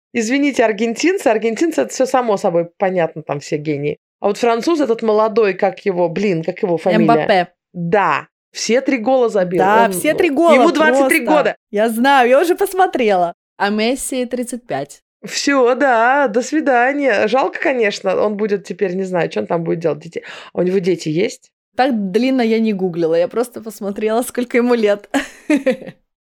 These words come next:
Speaker 1: Я, кстати, погуглила Мбаппе, блин, как правильно произносить, да, вот этот вот звезда французской сборной. Он зарабатывает девяносто миллионов евро в год.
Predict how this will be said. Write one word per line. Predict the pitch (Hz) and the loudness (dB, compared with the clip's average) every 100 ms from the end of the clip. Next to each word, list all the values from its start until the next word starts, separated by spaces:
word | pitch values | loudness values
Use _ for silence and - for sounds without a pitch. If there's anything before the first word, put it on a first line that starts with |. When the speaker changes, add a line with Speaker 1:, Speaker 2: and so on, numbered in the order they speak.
| - | -2
Speaker 1:
Я, | 226 | 0
кстати, | 254 226 | 0 -2
погуглила | 220 226 247 359 370 214 170 - | 0 0 2 2 4 4 2 0
Мбаппе, | 202 196 175 240 330 - 202 - - | -2 -2 2 0 0 0 0 0 -8
блин, | - 190 170 | -6 -4 -2
как | 208 262 - | -4 -8 -2
правильно | 202 170 170 | 0 0 0
произносить, | 165 160 156 175 175 156 | 0 0 0 -2 -4 -2
да, | 170 247 269 | 0 0 0
вот | 180 | 0
этот | 175 165 | -2 -2
вот | 156 | -2
звезда | 151 180 202 190 | -4 -2 0 0
французской | 180 175 175 - | 0 -2 -4 -6
сборной. | 165 180 165 156 - _ | -2 -2 0 -4 -6 _
Он | 233 302 | 0 2
зарабатывает | 247 208 262 - 294 190 | 2 2 0 2 0 0
девяносто | 208 220 294 - | 0 2 0 0
миллионов | 247 220 240 254 - | 0 2 2 0 0
евро | 208 214 233 | -2 0 0
в | 180 | 0
год. | 165 160 156 | 0 0 -2